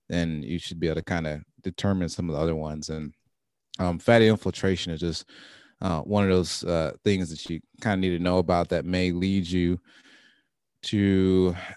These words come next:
uh, that factors in, um, as far as what your operative plan may be. You know, if you have a, a muscle, you have a lot of, of fat has, uh, has infiltrated the muscle, which has made the,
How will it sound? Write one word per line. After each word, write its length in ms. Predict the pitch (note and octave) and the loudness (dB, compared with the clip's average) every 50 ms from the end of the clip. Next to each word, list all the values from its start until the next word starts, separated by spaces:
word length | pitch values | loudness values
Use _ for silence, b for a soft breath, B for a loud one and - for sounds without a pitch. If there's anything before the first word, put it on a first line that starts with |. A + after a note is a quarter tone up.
| B _ - | B _ -4
uh, 60 | A2 | -2
that 360 | G#2+ G#2 G2 G2+ G2+ F#2+ - - | 0 0 2 0 0 -2 0 0
factors 460 | A#2+ A#2+ A#2+ - - G#2 G2 F2+ - | 2 2 2 2 2 0 0 2 4
in, 440 | G#2+ A2+ A2 A2 G#2 G2 F#2 F2+ - | 6 6 6 6 4 2 0 -4 -6
um, 480 | - F#2 F2+ F2 E2+ E2 E2 D#2 - - - - | -6 -4 -4 -2 -2 -4 -4 -6 -10 -12 -14 -12
as 300 | - - F2+ F2+ F2 - | -8 -4 -4 -4 -4 -4
far 380 | - G2+ G2+ G2 F#2+ F#2 F2+ | 0 2 4 4 4 4 4
as 480 | D2 F2+ F2+ F2+ F2+ F2 E2+ E2 D#2+ E2+ | 2 0 0 2 2 2 0 -2 -4 -6
what 360 | E2 F2 F#2 F#2 F#2 F2 - | -2 0 2 2 2 0 0
your 760 | F#2 F#2+ F#2 F#2 F2+ F2+ F2 F2 E2+ E2+ E2+ E2 E2 E2 F2 B B B B B - - | -2 0 2 2 4 4 2 2 2 2 0 0 -2 -4 -6 B B B B B -4 0
operative 680 | G#2+ G2+ F#2+ - - G2 F#2+ F#2 F#2 F2 E2+ E2+ G#2+ _ - | 0 0 0 0 0 0 2 2 0 -2 -4 -8 -14 _ -10
plan 320 | - - G#2 G2 F#2+ F#2 F2+ | -4 -2 -2 0 -2 -2 -4
may 180 | F2 F2 F2 | -6 -6 -6
be. 240 | D#2+ G2 G#2 F#2 E2+ D#2 - | -6 -4 -4 -4 -6 -8 -10
You 100 | E2+ E2 | -12 -10
know, 120 | D#2+ D#2 | -10 -10
if 120 | D#2+ - - | -10 -8 -6
you 100 | F2+ F2+ | -4 -4
have 260 | E2+ E2 E2 C#2+ D2 | -4 -4 -6 -6 -8
a, 200 | E2 D#2 D2 - - | -8 -8 -8 -10 -10
a 80 | - E2+ | -12 -8
muscle, 420 | F2+ G2 G#2 G2+ - - F#2+ F2+ | -6 -6 -6 -6 -6 -10 -10 -8
you 120 | F2 E2 E2 | -8 -6 -6
have 180 | E2+ E2 D#2+ | -6 -8 -8
a 40 | D#2+ | -8
lot 260 | D#2+ E2 F2 F#2 F2+ | -6 -6 -4 -6 -6
of, 100 | E2 C#2 - | -8 -10 -12
of 140 | F#2 E2+ - _ | -14 -14 -12 _
fat 240 | - G2 F#2+ F2+ D#2+ | -6 -4 -4 -4 -6
has, 460 | F2 F2+ E2+ E2 D#2+ D#2 - - - _ _ _ _ _ _ _ _ _ _ _ - | -8 -8 -8 -8 -8 -10 -14 -20 -20 _ _ _ _ _ _ _ _ _ _ _ -14
uh, 220 | G1+ G1+ G1+ G1+ - - | -12 -12 -12 -14 -12 -10
has 180 | - G2 F2+ - | -8 -8 -6 -6
infiltrated 600 | - G#2+ G#2+ - G#2+ G2+ - - G2+ F#2+ F#2 E2+ | -4 -4 -4 -4 -4 -6 -2 -2 0 0 0 -2
the 60 | E2 | -4
muscle, 420 | D#2+ F2+ F#2 F#2 F2+ - - E2+ E2+ | -4 -4 -4 -4 -4 -4 -6 -6 -6
which 140 | D#2+ D#2+ | -6 -8
has 120 | D#2+ D#2 - | -12 -10 -8
made 240 | E2+ E2+ E2+ E2 D#2 | -6 -4 -4 -6 -6
the, 240 | D#2+ D2+ D2 C#2+ | -8 -8 -8 -10